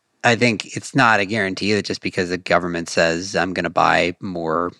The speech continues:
low carbon cement," that you're gonna support all these novel technologies to produce low carbon cement or, or whatever the alternative might be. But I think it's, like, a valiant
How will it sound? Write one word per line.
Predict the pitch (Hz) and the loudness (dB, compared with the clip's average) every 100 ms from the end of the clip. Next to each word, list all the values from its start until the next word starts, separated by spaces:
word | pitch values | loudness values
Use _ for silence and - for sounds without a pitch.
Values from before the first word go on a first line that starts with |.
| _ - - | _ -20 -6
low | 87 | -6
carbon | - 90 80 | 0 -2 -2
cement," | - 90 85 101 - - | -6 -2 -2 -2 -4 -2
that | 101 | -2
you're | 98 95 | -2 -4
gonna | 92 95 | -4 -4
support | - - 92 87 | -6 -4 -2 0
all | 87 | 0
these | 95 92 | -2 -4
novel | 95 82 - | -2 -4 -4
technologies | - - 92 95 101 113 123 - | -10 -2 2 2 0 -4 -6 -10
to | - | -10
produce | 113 123 127 - | -2 0 0 2
low | 139 | 0
carbon | 127 135 135 | 4 2 2
cement | - 143 156 - | 2 2 2 -2
or, | 92 104 | -6 -4
or | - 95 | -2 0
whatever | 98 95 101 | 2 2 0
the | 92 92 | -4 -4
alternative | - - 107 104 | -6 -6 -2 -2
might | 98 95 - | -2 -4 -4
be. | 98 123 - - - - - | -4 -4 -8 -14 -14 -14 -6
But | 127 151 | 4 4
I | 113 | 4
think | 117 120 | 0 -2
it's, | 110 | -2
like, | 110 | -2
a | 101 | -2
valiant | 98 92 92 90 87 | 0 2 2 -2 -4